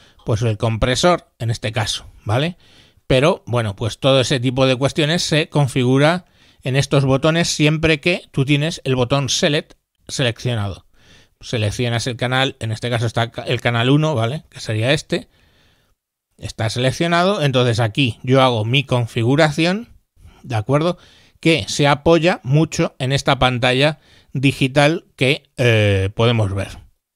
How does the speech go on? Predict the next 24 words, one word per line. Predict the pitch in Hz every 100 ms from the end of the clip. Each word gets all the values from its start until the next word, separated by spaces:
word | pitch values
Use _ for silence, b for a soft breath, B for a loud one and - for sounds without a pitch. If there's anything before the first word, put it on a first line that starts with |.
| - b b b b
Como | - 135 135
veis, | 156 147
es, | 151 143 117 -
es | 135 131 -
t-, | - - -
todas | 151 160 143
estas, | 147 143 139 -
mm, | 156 139 127 120 117
son | - 156 -
muy, | - 139 147 143
muy | 143 147
parecidos. | 135 127 - 135
El | 131 123
concepto | 147 214 214 135
es | 117 - b b b b
el | 117 117
canal, | 160 190 254 - _ _ -
el | 123
select | - 170 185 - _
me | 143 127
va | 123 - 107
a |
la | 107 107
zona | - 156 117 101